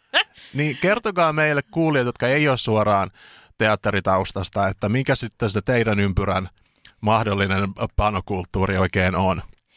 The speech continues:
Speaker 1: Mut voisiko se olla ihan siis mikä tahansa, niinku, opiskelija, et kuuluuko se vähän siihen, niinku, pikkasen plus kaksikymmentä siihen, niinku, ikä,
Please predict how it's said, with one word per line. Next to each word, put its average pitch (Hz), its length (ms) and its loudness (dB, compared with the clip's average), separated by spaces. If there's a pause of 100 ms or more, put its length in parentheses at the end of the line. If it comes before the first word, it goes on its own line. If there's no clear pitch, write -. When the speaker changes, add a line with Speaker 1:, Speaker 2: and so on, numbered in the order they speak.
(120)
Speaker 1:
Mut 277 160 -20
voisiko 427 260 -2
se 381 140 0
olla 370 160 0
ihan 349 200 -2
siis 330 140 -10
mikä 339 180 -4
tahansa, 339 320 -2
niinku, 233 220 -2
opiskelija, 180 680 -2 (920)
et 254 120 -10
kuuluuko 403 340 0
se 277 120 -6
vähän 269 220 0
siihen, 240 320 -2
niinku, 214 400 -2 (560)
pikkasen 208 440 -4
plus 196 220 -2
kaksikymmentä - 500 -4 (160)
siihen, 196 400 -2
niinku, 180 220 -6
ikä, 190 320 -2